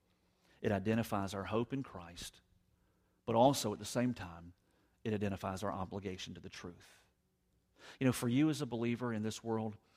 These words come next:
it doesn't matter who gets elected or who doesn't. It doesn't matter what legislation gets passed or what doesn't. The stakes are high. Don't, don't misread what I'm saying. The stakes are extremely high. But our hope is not in a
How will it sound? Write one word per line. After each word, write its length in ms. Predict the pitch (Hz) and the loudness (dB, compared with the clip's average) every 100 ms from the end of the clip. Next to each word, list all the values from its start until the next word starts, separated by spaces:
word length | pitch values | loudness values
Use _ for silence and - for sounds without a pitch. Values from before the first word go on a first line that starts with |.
| - - - - - | -20 -20 -20 -18 -8
it 100 | - | 2
doesn't 260 | 147 131 127 | 4 4 2
matter 280 | 120 110 | 2 2
who 160 | 98 117 | 0 -2
gets 240 | 117 113 | -2 -2
elected 400 | 117 113 110 113 | 0 0 -2 -6
or 60 | 101 | -10
who 120 | 104 | -8
doesn't. 400 | 107 110 123 131 _ _ _ _ _ - - | -6 -6 -6 -10 _ _ _ _ _ -20 -10
It 80 | 113 | 4
doesn't 260 | 123 117 117 | 6 6 4
matter 220 | 120 113 | 4 4
what 200 | 107 104 | 2 4
legislation 640 | 113 104 - 117 113 113 | 4 2 0 2 2 -2
gets 220 | 104 - | -6 -8
passed 440 | - 120 117 110 107 | -6 -4 -4 -4 -6
or 40 | |
what 260 | 104 110 110 | -2 -2 -2
doesn't. 360 | 107 113 110 - _ _ _ - - | -4 -2 -8 -10 _ _ _ -20 -8
The 80 | 110 | -4
stakes 340 | - 131 - | 2 2 2
are 80 | 110 | -2
high. 380 | 104 123 127 120 120 117 | 2 2 2 -2 -8 -4
Don't, 300 | 117 117 - 120 | -2 -2 -6 -6
don't 200 | 117 117 | -4 -2
misread 400 | 110 - 110 107 | -4 -4 -4 -4
what 100 | 101 | -4
I'm 140 | 101 | -6
saying. 340 | - 107 107 104 | -6 -6 -6 -8
The 80 | |
stakes 380 | 101 110 107 - | -4 -4 -4 -6
are 60 | 107 | -10
extremely 680 | - - - 110 113 110 | -8 -10 -6 -4 -2 -2
high. 400 | 107 107 110 123 131 _ _ _ _ _ _ - - _ _ _ _ _ _ _ - | -6 -6 -6 -10 -14 _ _ _ _ _ _ -20 -20 _ _ _ _ _ _ _ 2
But 100 | 131 | 6
our 140 | 127 120 | 8 6
hope 320 | 127 135 123 | 4 2 0
is 160 | 101 | 0
not 260 | 117 117 117 | 2 2 2
in 140 | 110 | 2
a 320 | 104 101 101 | 0 -4 -8